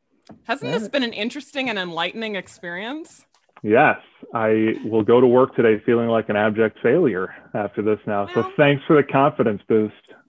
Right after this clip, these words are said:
Speaker 1: I think you should have studied a little bit. The original
Speaker 2: Really?
Speaker 1: game that I wanted to play was I wanted to go through your registry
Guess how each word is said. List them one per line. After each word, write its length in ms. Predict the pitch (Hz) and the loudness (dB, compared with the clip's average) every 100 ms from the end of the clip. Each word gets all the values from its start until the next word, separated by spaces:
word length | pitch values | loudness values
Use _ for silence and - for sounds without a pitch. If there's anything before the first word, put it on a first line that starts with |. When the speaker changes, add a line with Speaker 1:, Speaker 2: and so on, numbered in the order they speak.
| _ _ _ _ _ - | _ _ _ _ _ -8
Speaker 1:
I 100 | 220 | -6
think 240 | 214 285 208 | -4 -2 0
you 60 | |
should 180 | - 240 | -2 -4
have 80 | 226 | -12
studied 480 | - 233 240 226 - | -4 -4 -2 -6 -8
a 60 | |
little 380 | 190 185 214 196 | -8 -6 -6 -8
bit. 500 | 156 151 143 - - _ _ _ | -8 -10 -10 -12 -20 _ _ _
The 100 | 294 | -6
original 400 | 277 330 - - | -4 0 4 4
Speaker 2:
Really? 80 | - 262 | 2 0
Speaker 1:
game 240 | 302 311 | -2 -2
that 100 | 247 | 0
I 80 | 233 | 0
wanted 420 | 220 220 233 220 | 0 -2 -2 -2
to 60 | 226 | -8
play 680 | - 233 214 156 151 180 _ _ _ | -10 -2 -2 -2 -6 -10 _ _ _
was 320 | 233 233 226 220 | 0 2 2 0
I 100 | 226 | 0
wanted 380 | 220 233 339 330 | 0 0 -2 -4
to 80 | 226 | -6
go 260 | 240 240 | -2 -2
through 300 | - - 262 | -4 -8 -6
your 180 | 233 208 | -2 -2
registry 880 | 185 185 190 262 - 277 285 311 | -2 -4 -4 -12 -12 -8 -6 -6